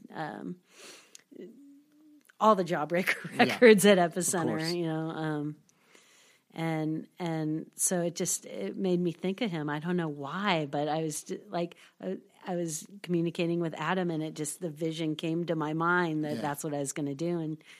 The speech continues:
Speaker 1: he was into it, so.
Speaker 2: Really appropriate.
Speaker 1: Yeah, and it's kinda cool, like, the people that know, know, and
Speaker 2: Yeah.
Speaker 1: for people that don't know, it's just,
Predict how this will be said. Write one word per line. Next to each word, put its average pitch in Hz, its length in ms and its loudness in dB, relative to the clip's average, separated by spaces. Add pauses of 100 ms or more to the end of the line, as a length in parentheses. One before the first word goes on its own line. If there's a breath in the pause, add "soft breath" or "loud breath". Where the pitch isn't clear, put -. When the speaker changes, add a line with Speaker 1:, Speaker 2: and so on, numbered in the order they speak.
(180 loud breath)
Speaker 1:
he 175 140 -4
was 151 180 -4
into 156 260 -4
it, 143 200 -8
so. 143 380 -6
Speaker 2:
Really 110 320 -6
appropriate. 98 520 -14 (140)
Speaker 1:
Yeah, 262 220 2
and 254 100 2
it's 269 180 -2
kinda 262 260 2
cool, 190 360 0
like, 190 260 0
the 180 80 -4
people 185 320 -2
that 175 160 -4
know, 170 300 -2
know, 165 340 0
and 156 200 -4
Speaker 2:
Yeah. 156 100 -4
Speaker 1:
for 180 100 -2
people 170 280 -6
that 156 180 -4
don't 170 200 -2
know, 160 220 -4
it's - 340 -10
just, - 340 -8